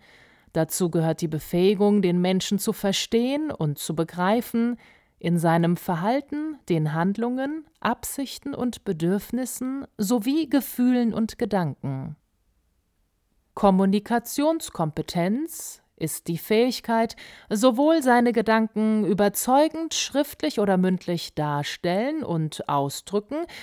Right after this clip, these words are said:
wie auch die anderer Person empfangen und verarbeiten zu können. Gerade letzteres, das aktive Zuhören, ist dabei die wesentlichere Fähigkeit.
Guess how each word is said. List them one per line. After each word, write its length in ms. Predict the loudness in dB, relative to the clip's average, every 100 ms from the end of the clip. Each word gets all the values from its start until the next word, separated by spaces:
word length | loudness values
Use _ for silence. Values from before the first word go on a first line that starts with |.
| -20 -4
wie 160 | 0 2
auch 180 | 2
die 280 | 0 0 0 0
anderer 420 | -2 0 0 0
Person 640 | -2 0 0 2 2 4 2
empfangen 720 | 0 -2 -2 0 2 0 0
und 220 | -4 -4
verarbeiten 880 | -4 -4 -2 0 2 2 0 -2 -4
zu 180 | -4 -6
können. 540 | -2 -2 -2 -6 -12 _ _ _ _
Gerade 380 | 2 4 4 4
letzteres, 840 | 4 2 2 0 0 -2 -6 -14 -8
das 340 | -8 -8 -8
aktive 600 | -10 -10 -6 -4 0 -2
Zuhören, 640 | -2 -2 2 4 4 4 2 -2 -20 -10 0
ist 200 | 2 4
dabei 300 | 2 2 2
die 280 | 0 0
wesentlichere 800 | 4 4 4 2 0 -4 -4 -4
Fähigkeit. 920 | -4 -2 -2 -2 -8 -12 -12 -14 -18